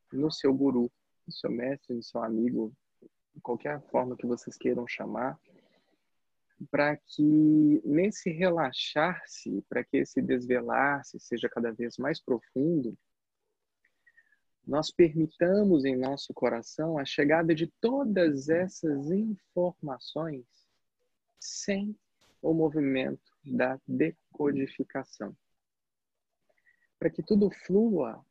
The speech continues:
através de nós, ou para que nós fluamos através de nós, de uma forma límpida, clara, transparente, para que a informação chegue, transpasse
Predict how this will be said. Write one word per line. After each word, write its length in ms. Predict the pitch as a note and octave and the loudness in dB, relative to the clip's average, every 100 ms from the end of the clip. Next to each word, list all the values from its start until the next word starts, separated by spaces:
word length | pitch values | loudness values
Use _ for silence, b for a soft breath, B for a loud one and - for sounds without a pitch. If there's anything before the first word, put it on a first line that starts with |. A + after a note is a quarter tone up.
| - | -6
através 640 | B2 - B2 A2+ A#2+ A#2 | -6 -2 -4 0 0 0
de 140 | A2+ A2 | -4 -6
nós, 720 | A#2 C3 D3+ - - - _ _ - | -4 -2 -2 -4 -10 -20 _ _ 0
ou 160 | C#3+ | 2
para 120 | C#3+ | 2
que 120 | C#3+ C#3 | -2 0
nós 460 | C3 D3+ F#3 E3+ | 2 2 2 -4
fluamos 720 | - C#3 C3 C#3+ F3+ C#3+ A#2 | -4 2 2 4 2 0 -2
através 520 | B2 - A#2 B2 A#2+ | -6 -6 -4 -2 -2
de 120 | A2 A2+ | -6 -6
nós, 680 | A2 A#2+ D3+ C#3+ - - _ _ _ _ _ _ _ - | -4 -4 -4 -6 -12 -18 _ _ _ _ _ _ _ -4
de 120 | E3 | -2
uma 160 | F3+ | -2
forma 640 | - F#3 F3+ F3+ F#3 F3+ E3 - - | -2 -2 -2 -2 -2 -2 -8 -10 -2
límpida, 580 | F3+ C4+ - - A#2+ - | 2 2 2 -4 -6 -4
clara, 640 | D#3+ F#3+ A3 F3 - - _ - | 0 2 0 -2 -8 -14 _ -12
transparente, 800 | F#3 F#3 - D3 D3+ F3+ D#3 - | -6 -6 -6 -6 -2 0 0 -2
para 160 | - | 0
que 100 | C3 | 2
a 60 | E3+ | 0
informação 920 | D#3 - D#3+ D3+ - - G3 G3 D#3 - | 0 -2 -2 -4 -8 -4 -2 -2 -4 -8
chegue, 480 | - F#3 F#3 C#3+ | 0 2 4 2
transpasse 1120 | - E3 D#3+ D#3 - - E3 E3 - - - | 0 -2 -2 -4 -4 -2 0 -2 -10 -14 -14